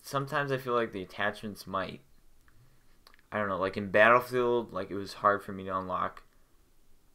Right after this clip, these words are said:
attachments and stuff, and some people had some, like,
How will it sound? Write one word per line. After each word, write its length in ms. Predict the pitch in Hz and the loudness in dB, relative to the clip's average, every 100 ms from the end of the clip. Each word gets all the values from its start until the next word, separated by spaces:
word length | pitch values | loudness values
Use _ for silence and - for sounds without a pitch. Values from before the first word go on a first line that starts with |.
| - - - - | -20 -20 -20 -18
attachments 680 | 110 113 110 107 113 101 107 | -8 2 2 2 -2 -8 -8
and 100 | 107 | -12
stuff, 680 | - 98 95 104 - - - | -8 -4 -2 -4 -8 -20 -20
and 400 | - 90 85 87 82 - - _ _ _ - - - - - | -10 -8 -8 -10 -14 -20 -20 _ _ _ -20 -20 -18 -16 -16
some 180 | - 107 | -6 -6
people 220 | 107 101 | -4 0
had 180 | 101 95 | 0 0
some, 200 | - 95 | -4 -8
like, 180 | 90 87 | -6 -8